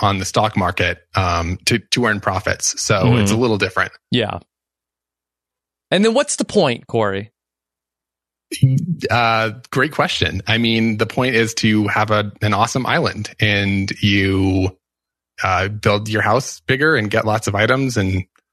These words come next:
Speaker 1: you know, I, our, our friend Josh Wigler just made an, an island completely themed,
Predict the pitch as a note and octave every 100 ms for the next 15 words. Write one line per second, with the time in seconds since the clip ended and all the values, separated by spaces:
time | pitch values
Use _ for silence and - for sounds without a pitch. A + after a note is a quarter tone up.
0 | _ _ A#2 A2 G2 - A#2 G#2 A2 A2
1 | - - - _ _ A2 G#2 - A2+ G#2+
2 | A2+ G#2+ - A2 A2+ A2 G#2 G#2 - G2+
3 | G2 F#2+ F2+ - A2 G#2+ G2+ G#2 G#2 G2+
4 | - G2+ - G#2+ G#2+ F#2 G#2 G2+ G2 G2+